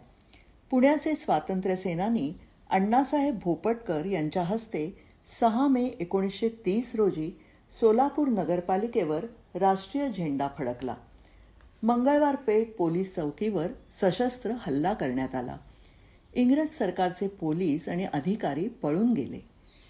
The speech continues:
तेव्हा सोलापुरातल्या तुळशीदास जाधव आणि रामकृष्ण जाजू वगैरे काँग्रेस नेत्यांनी संपूर्ण शहराची कायदा सुव्यवस्था सांभाळली.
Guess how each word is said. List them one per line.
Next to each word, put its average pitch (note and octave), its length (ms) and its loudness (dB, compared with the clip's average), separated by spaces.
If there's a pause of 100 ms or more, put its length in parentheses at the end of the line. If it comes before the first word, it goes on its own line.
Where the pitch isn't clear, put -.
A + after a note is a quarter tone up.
(240)
तेव्हा C4 220 4
सोलापुरातल्या G#3 960 2 (120)
तुळशीदास A#3 680 2 (120)
जाधव D#3 480 -2 (400)
आणि F#3 260 0
रामकृष्ण F3+ 680 -2
जाजू D#3 480 0 (340)
वगैरे C4 360 4
काँग्रेस G3 520 0
नेत्यांनी F#3 580 0
संपूर्ण D4+ 760 0
शहराची F#3+ 600 -2
कायदा E3+ 460 -2
सुव्यवस्था D3+ 720 -4
सांभाळली. C3 580 -4